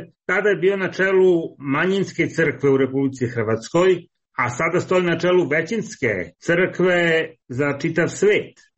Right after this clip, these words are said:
Znači, tada je odgovarao za onu šačicu Srba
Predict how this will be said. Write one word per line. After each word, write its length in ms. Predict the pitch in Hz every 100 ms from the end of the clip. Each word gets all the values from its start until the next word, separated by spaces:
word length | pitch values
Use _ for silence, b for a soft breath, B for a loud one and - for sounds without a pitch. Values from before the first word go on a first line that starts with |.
| -
Znači, 680 | 123 143 131 143 143 139 131
tada 200 | 156 175
je 60 | 175
odgovarao 560 | 165 156 160 170 170
za 120 | 143
onu 180 | 160 170 151
šačicu 420 | 175 175 175 165 139 -
Srba 380 | 196 131 113